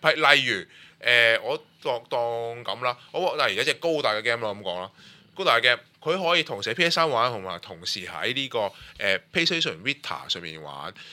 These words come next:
咁但係呢，個 save 呢，經過P S N呢，可以共通兩邊走嘅。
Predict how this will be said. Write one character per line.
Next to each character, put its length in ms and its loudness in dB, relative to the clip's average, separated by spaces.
咁 180 -2
但 140 8
係 40 6
呢， 100 0
個 80 -6
save 380 0
呢， 160 2
經 320 -4
過 160 2
P 200 -2
S 180 2
N 80 0
呢， 180 -2
可 160 0
以 60 2
共 400 -6
通 240 -8
兩 160 -8
邊 220 -12
走 120 -10
嘅。 120 -14